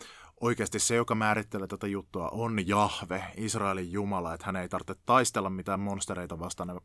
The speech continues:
vaan ne monsterit on hänen luomiaan otuksia. Mut jäänteenä tästä myytistä siellä on kuitenkin tää veden jakaminen kahtia. Tää teema jatkuu muutaman luvun päästä kertomuksessa Nooasta,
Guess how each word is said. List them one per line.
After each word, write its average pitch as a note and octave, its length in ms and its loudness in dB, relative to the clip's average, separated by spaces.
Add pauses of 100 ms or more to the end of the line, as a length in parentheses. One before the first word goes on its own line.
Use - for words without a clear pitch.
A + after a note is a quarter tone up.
vaan G2+ 120 -4
ne F#2+ 40 -4
monsterit G#2 460 -4
on F#2 140 -6 (360)
hänen G2+ 280 2
luomiaan F#2+ 580 6
otuksia. F#2 640 0 (380)
Mut A#2+ 180 -6
jäänteenä C3 540 2
tästä F#2+ 220 -4
myytistä G2+ 600 0
siellä A2 180 -2
on A2 80 -6
kuitenkin B2+ 380 -4
tää G2 200 -2 (120)
veden C3 380 2
jakaminen D#2 580 -6
kahtia. - 680 -8 (680)
Tää G#2+ 160 6
teema B2 380 8
jatkuu F2+ 420 6
muutaman F#2+ 480 2
luvun D#2+ 360 2
päästä E2+ 680 0
kertomuksessa A2 640 0
Nooasta, G2+ 720 0